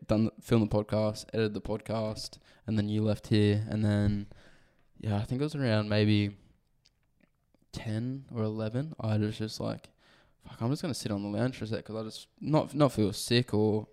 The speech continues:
nauseous or anything like that. I was just like, "Oh, fuck, I'm just gonna give my brain, like, a quick sec to rest."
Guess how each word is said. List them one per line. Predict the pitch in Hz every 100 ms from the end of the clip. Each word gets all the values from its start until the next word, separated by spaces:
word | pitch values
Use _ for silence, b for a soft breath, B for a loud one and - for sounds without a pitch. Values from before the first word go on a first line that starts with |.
| -
nauseous | - 113 113 117 - 113
or | 110
anything | 110 104
like | -
that. | 117
I |
was | 110
just | -
like, | 117 117
"Oh, | 127 110
fuck, | - 117
I'm | 123
just | 131
gonna | 135
give | 120
my | 107
brain, | 107 101 107
like, | 110
a | 107
quick | - 113 -
sec | 113 -
to | 104
rest." | 110 113 -